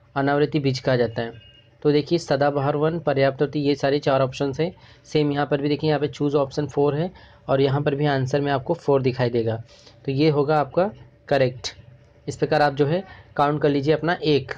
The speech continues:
देखिए नेगेटिव का मार्क कटने वाला है नहीं, तो सिर्फ आपको क्या करना है, आपके जितने right होते हैं सिर्फ वो आपको count करना है। Number तीन पे देखिए यहाँ पे इन्होंने तवा आंसर है राइट, लेकिन इन्होंने यहाँ पे second choose किया,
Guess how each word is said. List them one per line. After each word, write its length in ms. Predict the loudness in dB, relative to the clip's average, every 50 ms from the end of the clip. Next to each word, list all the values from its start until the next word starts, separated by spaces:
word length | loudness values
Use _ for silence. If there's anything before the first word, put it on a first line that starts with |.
| -16 -18 -20 _ _ _ -14 -6 -4
देखिए 200 | -2 0 2 2
नेगेटिव 360 | 2 4 2 2 2 4 4
का 60 | 4
मार्क 300 | 4 2 0 -2 -4 -2 -2
कटने 220 | -2 0 2 0
वाला 160 | 2 2 2
है 140 | 2 2 2
नहीं, 160 | 0 0 -2
तो 100 | -4 -6
सिर्फ 200 | -4 -4 0 0
आपको 220 | 0 0 2 0 0
क्या 140 | 0 0
करना 200 | 0 -2 -2 -4
है, 80 | -6 -8 -10 -16 -20 -20 -12 -6 -4
आपके 260 | -4 -2 0 0 0
जितने 380 | 0 0 -4 -2 0 2 2 2
right 280 | 4 2 2 0 0 -4
होते 200 | -4 0 0 0
हैं 80 | 0
सिर्फ 220 | 0 -2 -4 -4 -2
वो 180 | 0 2 2 2
आपको 260 | 2 0 -2 -6 -4
count 280 | -2 -2 -2 -2 -4
करना 220 | -4 -4 -4 -4 -6
है। 160 | -6 -8 -10 -16 -20 -20 -20 -20 -20 -20 -20 -20 -20 -20 -20 -20 -20 -20 -20 -20 -20 -20 -20 -20 -20 -14 -6 -2
Number 200 | 0 0 0 0
तीन 240 | 0 0 0 0 2
पे 80 | 2
देखिए 340 | 2 2 2 0 -2 -2 -4 -8 -16 -20 -20 -20 _ _ _ _ _ _ -20 -20 -12 -4 -2
यहाँ 220 | 0 0 0 2
पे 60 | 2 2
इन्होंने 300 | 2 4 2 2 0 0
तवा 420 | 0 2 4 4 4 4 4 0 -4 -14 -20 -20 -20 -20 -20 -20 _ _ -6 -2
आंसर 300 | -2 0 0 2 2 2
है 80 | 2
राइट, 260 | 2 2 0 0 0
लेकिन 220 | -2 -2 0 2 0
इन्होंने 260 | 2 2 2 2 2
यहाँ 120 | 2 0
पे 100 | 0 -2
second 360 | -2 -2 -2 -2 -2 -4 -4 -2
choose 240 | -2 -2 -2 -2
किया, 220 | 0 0 0 0